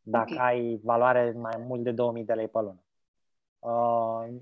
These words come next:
Speaker 1: nu am înțeles exact ultima întrebare a ei.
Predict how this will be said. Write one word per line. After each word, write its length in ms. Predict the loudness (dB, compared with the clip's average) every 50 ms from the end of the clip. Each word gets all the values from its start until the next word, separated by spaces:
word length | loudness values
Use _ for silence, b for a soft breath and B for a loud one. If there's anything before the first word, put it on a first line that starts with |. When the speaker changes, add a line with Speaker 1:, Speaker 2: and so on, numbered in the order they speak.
| -12
Speaker 1:
nu 260 | -10 -6 -4 0 2 2
am 140 | 2 2
înțeles 340 | 0 -2 -2 -2 -2 0 -2
exact 340 | -2 0 2 2 2 2 0
ultima 320 | -2 -2 -2 -2 -2 -2 -4
întrebare 680 | -2 -4 -6 -2 0 2 2 2 0 -2 -2 -4 -6 -6 -6
a 40 |
ei. 420 | -6 -4 -4 -4 -4 -4 -6 -10